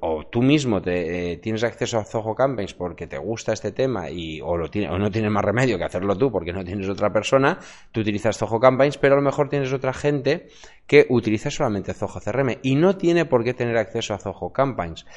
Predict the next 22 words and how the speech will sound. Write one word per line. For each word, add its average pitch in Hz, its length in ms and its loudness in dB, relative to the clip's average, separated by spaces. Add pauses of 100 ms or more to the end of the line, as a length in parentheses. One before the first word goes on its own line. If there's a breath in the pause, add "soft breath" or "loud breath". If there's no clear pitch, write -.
(200 loud breath)
pero 123 180 8
sí 147 240 0
que 151 140 4
tiene 151 280 2
la 143 140 6
posibilidad 139 720 2
de 131 400 0 (180 loud breath)
ver 117 360 6
que 104 100 -2
en 98 80 0
la 92 100 0
ficha 123 360 -2
de 120 60 0
ese, 120 180 -2
como 120 200 -4
digo, 120 140 2
ese 107 140 -4
posible 113 340 -4
cliente, 117 240 -2
ese - 140 -8
contacto, 120 540 -2 (420 loud breath)
ese, 135 640 2